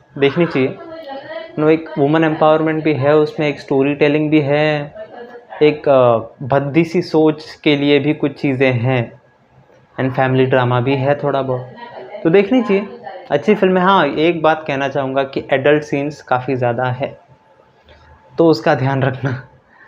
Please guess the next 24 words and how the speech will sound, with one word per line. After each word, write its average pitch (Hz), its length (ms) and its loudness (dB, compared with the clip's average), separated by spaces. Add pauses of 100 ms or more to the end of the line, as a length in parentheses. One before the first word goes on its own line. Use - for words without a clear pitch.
(640)
ओके। 131 520 -4
बाकी 139 520 0
और 139 340 2
तो 156 60 2
ऐसा 139 200 0
कुछ 143 280 -4
है 139 120 -4
नहीं, 135 200 -6 (800)
and 165 100 -2
बाकी 170 220 2
मज़ा 170 380 4
बड़ा 160 180 4
आता 127 280 0
है, 139 120 -4 (840)
कुछ 175 220 0
जिस 160 240 2
तरह 170 200 4
से 170 140 -2
वो 180 100 4
story 160 360 2
चलती 160 420 2
रहती 151 300 2
है 143 60 -2
ना, 135 200 -8